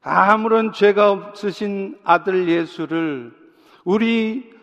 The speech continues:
죄를 대신 치르도록 십자가에 죽게 하심으로 그 일을 이루셨다는 거예요.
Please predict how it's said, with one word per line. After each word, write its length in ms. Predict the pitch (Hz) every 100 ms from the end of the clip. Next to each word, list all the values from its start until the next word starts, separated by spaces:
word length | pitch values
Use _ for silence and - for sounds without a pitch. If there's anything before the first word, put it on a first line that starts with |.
| _ -
죄를 560 | 190 196 196 196 190
대신 460 | 190 190 220 240 226
치르도록 800 | - 214 190 185 190 190 - -
십자가에 840 | - - - - 233 208 202 202 202
죽게 400 | - - - 240
하심으로 680 | 202 - 190 175 185 185 - - -
그 140 | - 240
일을 420 | 226 220 220 208
이루셨다는 800 | 214 233 208 175 - - - -
거예요. 180 | -